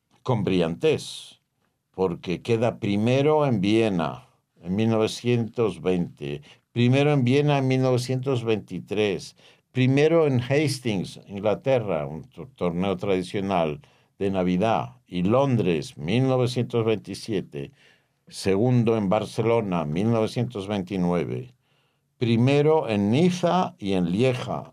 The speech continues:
en mil novecientos treinta, primero en Varsovia y Lodz, en Polonia, mil novecientos treinta y cinco.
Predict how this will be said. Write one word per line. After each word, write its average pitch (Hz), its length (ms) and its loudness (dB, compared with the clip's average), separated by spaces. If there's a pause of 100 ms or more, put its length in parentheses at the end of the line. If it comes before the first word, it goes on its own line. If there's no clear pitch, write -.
(120)
en 85 240 -6
mil 117 160 0
novecientos 107 580 -4
treinta, 71 580 -10 (580)
primero 117 440 0
en 131 120 0
Varsovia 123 640 2
y 110 80 2
Lodz, 143 600 0
en - 160 -20
Polonia, 170 640 0 (440)
mil 131 140 0
novecientos 135 520 0
treinta 117 440 0
y 92 120 0
cinco. 87 580 -6